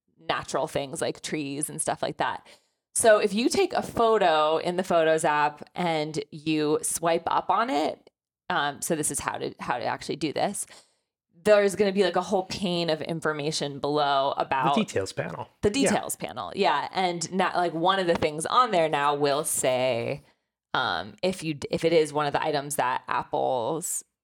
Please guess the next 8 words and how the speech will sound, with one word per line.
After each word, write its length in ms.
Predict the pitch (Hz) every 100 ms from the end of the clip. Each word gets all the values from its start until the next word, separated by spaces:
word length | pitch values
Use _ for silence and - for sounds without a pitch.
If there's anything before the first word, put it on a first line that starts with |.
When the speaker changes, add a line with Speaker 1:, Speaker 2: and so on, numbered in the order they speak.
| _ -
Speaker 1:
algorithms 540 | 151 151 156 143 139 147
can 160 | 160
now 180 | 135 123
identify, 920 | 120 147 185 165 160 131 131 131 131 156 _ _ _ _ _
it'll, 520 | 165 151 143 143 139 - -
uh, 460 | - 135 - - 196 208 _ _ _ _ _ _ _
let's 180 | _ -
see, 260 | - -